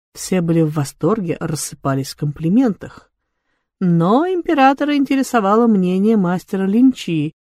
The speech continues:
который считался непревзойдённым знатоком этого вида искусства.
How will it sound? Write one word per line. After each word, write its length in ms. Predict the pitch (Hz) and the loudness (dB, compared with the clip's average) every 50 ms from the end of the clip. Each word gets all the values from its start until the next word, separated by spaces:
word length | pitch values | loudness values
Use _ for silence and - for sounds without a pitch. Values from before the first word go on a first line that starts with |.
| _ _ | _ _
который 320 | - 165 147 - 165 196 202 | -8 -8 -4 -2 -2 -2 -2
считался 640 | - - - - - 190 202 - - - - 202 | -4 -6 -10 -8 -4 -2 -2 -2 -2 -4 -4 -2
непревзойдённым 1000 | 196 180 - 175 170 165 165 151 165 160 156 151 - 160 175 220 226 220 208 190 | -2 -2 -2 -2 -4 -4 -2 -2 -2 -2 -2 -2 -2 0 2 2 2 2 2 0
знатоком 600 | 170 156 160 160 151 - 143 139 - 165 185 196 - - | -2 -2 -2 -4 -4 -6 -8 -8 -6 -4 -4 -4 -4 -6
этого 340 | 175 165 - 180 170 165 | -10 -10 -8 -6 -6 -6
вида 240 | 160 156 151 151 175 | -4 -6 -6 -6 -8
искусства. 880 | - - 180 - - _ - 156 147 - - _ - 127 - - 135 | -10 -10 -14 -18 -18 _ -14 -14 -14 -14 -16 _ -20 -20 -20 -20 -20